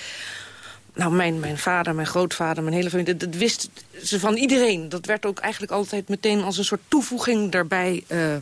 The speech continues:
gezegd. Nu, zeventig jaar later, is de bezetting in vele opzichten synoniem geworden met de Holocaust. En goed of fout, dat wordt nog steeds volgens mij afgemeten, Bart van der Boom. Ehm,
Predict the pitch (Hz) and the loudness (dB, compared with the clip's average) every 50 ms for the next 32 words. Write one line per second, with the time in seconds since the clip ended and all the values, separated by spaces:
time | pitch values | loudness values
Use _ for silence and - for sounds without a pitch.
0 | - - - - - 190 170 156 160 143 - - - - - - - - - - | -6 -10 -8 -4 -2 0 0 0 0 -2 -4 -10 -16 -16 -12 -10 -8 -8 -8 -8
1 | - - - - - - - - - _ _ _ _ _ - 226 247 269 294 302 | -8 -10 -10 -12 -14 -18 -20 -20 -20 _ _ _ _ _ 2 4 6 6 6 6
2 | 285 233 - - - - - 247 254 240 240 233 - - 214 - 208 226 220 214 | 4 2 -2 -4 -4 -2 0 0 0 0 -2 -4 -4 -4 -6 -2 0 2 2 2
3 | 214 - - - 214 214 226 240 240 226 - - 190 202 - - - 214 202 165 | 2 0 0 0 2 2 4 2 2 0 0 -2 -2 -2 -2 -2 0 0 0 0
4 | 170 170 196 170 160 185 190 175 196 214 208 - 196 190 175 170 160 147 143 - | 0 -2 -2 0 0 0 2 2 2 2 0 0 0 0 0 0 -4 -6 -12 -20
5 | - - - - - - - - - 185 170 165 - 185 180 - - - 185 - | -20 -20 -20 -20 -20 -20 -16 -10 -6 -6 -4 -4 -2 -2 -2 -4 -4 -6 -6 -4
6 | - 196 175 - - 170 165 - - 226 208 190 190 202 214 214 208 196 - - | -2 -4 -2 -2 -2 -2 -2 0 2 4 4 4 6 6 4 4 4 2 0 -2
7 | 190 180 185 190 180 180 175 175 175 170 - - 175 175 185 190 196 - 208 220 | -4 -2 -2 -4 -4 -4 -4 -4 -4 -4 -4 -2 -2 0 0 -2 -2 -2 -2 -2
8 | - - - - - - - - - - - - - - - - - - - - | -2 -4 -6 -12 -16 -20 -20 -20 -20 -18 -18 -16 -16 -16 -16 -14 -14 -16 -16 -20
9 | - - - 220 226 226 - - - _ - - - _ _ _ _ - - - | -8 -2 2 4 4 4 2 0 -6 _ -20 -20 -20 _ _ _ _ -10 -6 -4
10 | - - 294 285 - - - 226 - - - 240 247 233 214 - - - - 185 | 0 2 2 2 2 2 -2 -2 0 0 0 2 2 2 2 -2 -6 -12 -10 -6
11 | - 202 196 185 175 190 202 196 - 190 175 - - 220 220 220 - - - - | -2 -2 -2 -2 0 -2 -2 0 0 -2 -4 0 2 0 0 0 -2 -6 -8 -10
12 | - _ _ - - - - - - - 214 208 208 202 - - 226 - - - | -14 _ _ -20 -18 -12 -10 -6 -4 -2 0 0 0 0 0 -2 -2 -2 0 2
13 | 214 214 214 208 208 - - 202 202 202 165 160 170 190 196 - - - 208 196 | 4 4 4 4 2 2 2 2 2 2 0 0 -2 -2 -2 -2 0 0 2 2
14 | 190 175 190 202 196 190 196 196 - - - 185 190 196 190 190 | 2 2 4 4 4 4 4 2 0 -2 -2 0 2 2 4 2